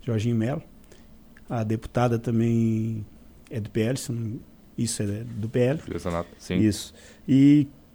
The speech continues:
Speaker 1: querendo ou não, a gente tá com a faca e o queijo na mão, né? Se a gente não conseguir, assim, essa força total de pessoal, P M D B, P P,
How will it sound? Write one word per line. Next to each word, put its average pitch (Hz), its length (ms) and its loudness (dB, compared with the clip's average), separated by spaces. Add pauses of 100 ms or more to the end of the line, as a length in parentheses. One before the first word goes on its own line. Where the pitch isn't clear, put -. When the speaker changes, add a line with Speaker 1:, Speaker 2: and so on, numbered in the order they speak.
(140)
Speaker 1:
querendo 185 300 6
ou 180 60 8
não, 175 420 4 (120)
a 135 120 4
gente 151 260 2
tá 151 120 2
com 151 100 -4
a 143 80 2
faca 147 300 0
e - 20 -2
o 139 40 -6
queijo 151 240 4
na 156 100 4
mão, 156 200 2
né? 98 100 0 (840)
Se - 180 -6
a 113 60 2
gente 127 320 0
não 131 100 2
conseguir, 127 600 0
assim, 131 600 2
essa 120 220 -2
força 131 460 -2
total 127 420 -2
de 113 60 -4
pessoal, 123 600 -4 (400)
P 127 100 -2
M 120 100 0
D 110 120 -2
B, 120 320 0 (100)
P 117 140 -6 (140)
P, 127 500 2